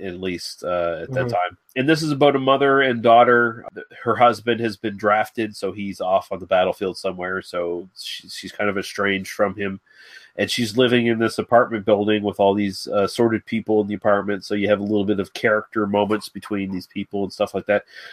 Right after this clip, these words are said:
Speaker 1: But essentially it is, the horror slowly creeps in where she begins to believe that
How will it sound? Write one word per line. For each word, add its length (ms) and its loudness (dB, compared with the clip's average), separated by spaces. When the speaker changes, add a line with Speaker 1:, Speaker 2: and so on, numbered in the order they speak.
Speaker 1:
But 160 6
essentially 600 2
it 80 4
is, 380 4
the 80 2
horror 800 4
slowly 540 -6
creeps 420 -6
in 600 -6
where 340 2
she 180 -8
begins 380 -6
to 80 -8
believe 480 -4
that 300 0